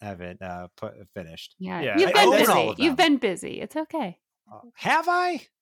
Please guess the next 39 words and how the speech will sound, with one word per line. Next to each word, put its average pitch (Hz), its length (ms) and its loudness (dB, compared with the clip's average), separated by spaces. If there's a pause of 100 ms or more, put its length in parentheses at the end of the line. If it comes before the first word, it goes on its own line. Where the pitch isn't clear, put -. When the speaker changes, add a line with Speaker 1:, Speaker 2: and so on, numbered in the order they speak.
(140)
Speaker 3:
<laughs> 202 760 2
Speaker 2:
Just 320 400 6
agree 330 320 6
with 339 240 4
me. 269 160 4
Otherwise, 233 460 6
people 285 300 2
might 240 220 4
get 262 140 2
mad. 285 180 6 (120)
<laughs> - 100 -20
No. 269 300 0 (720)
Speaker 1:
I 98 40 -6
guess 113 200 2
I've 120 100 4
Speaker 3:
No. 117 40 0
Speaker 1:
been 98 160 -2
busy. 87 380 -4
Speaker 2:
Yeah, 262 260 2
Speaker 1:
Yeah. - 60 -4
Speaker 2:
you've 202 200 -4
been 226 120 2
Speaker 3:
I, 131 80 4
Speaker 2:
busy, 233 200 -4
Speaker 3:
I 143 100 4
Speaker 2:
right? 175 120 -8
Speaker 3:
put 151 240 2 (680)
it's 151 120 -4
funny 156 260 0
'cause 123 180 -4
you 123 60 -4
put 131 300 -2
a 113 80 2
lot 113 220 2
of 110 60 -4
the 110 100 -4
same 113 240 -2
ones. 110 180 -4
I, 117 140 0